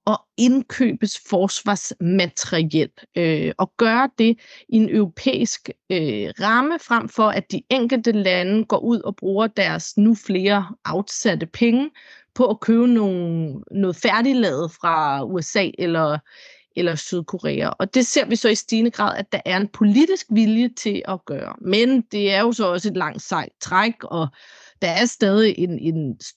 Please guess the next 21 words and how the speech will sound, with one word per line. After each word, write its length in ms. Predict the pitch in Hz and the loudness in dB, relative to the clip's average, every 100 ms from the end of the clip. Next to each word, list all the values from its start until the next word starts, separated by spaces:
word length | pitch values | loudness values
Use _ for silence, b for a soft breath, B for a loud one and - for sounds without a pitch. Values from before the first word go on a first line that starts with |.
| _ _ - | _ _ -8
kæmpestor 360 | - 202 233 170 | 0 0 2 -2
kløft, 540 | - - 214 - - - | -2 2 2 0 -16 -6
som 240 | 214 180 170 | -2 0 0
der 140 | 160 | -4
så 160 | 151 - | -4 -4
oftest 440 | 170 170 - 233 - | -4 -4 -2 -4 -2
er, 200 | 277 320 | -2 0
når 140 | 294 240 | 0 0
det 120 | 214 | 0
kommer 260 | 233 175 | -2 -2
til 420 | 226 - 214 214 220 | -4 0 0 2 2
E 100 | 208 | 0
U's 100 | - | 0
nye 200 | 214 214 | 0 0
tiltag 460 | - 214 208 214 - | -2 -2 0 -2 -4
på 60 | |
forsvarspolitikken, 840 | 202 233 240 254 - 220 240 214 220 b b b b | -4 -4 -4 -4 -4 -2 0 -2 -4 b b b b
mellem, 680 | 220 233 233 - 226 226 208 b b b _ _ - | 4 6 4 0 0 2 0 b b b _ _ 0
øh, 340 | 202 196 190 185 | 2 2 0 0
de 120 | 196 | -4
politiske 1040 | - 202 220 220 233 - 214 202 190 175 | 0 2 4 4 2 0 -2 -2 -4 -6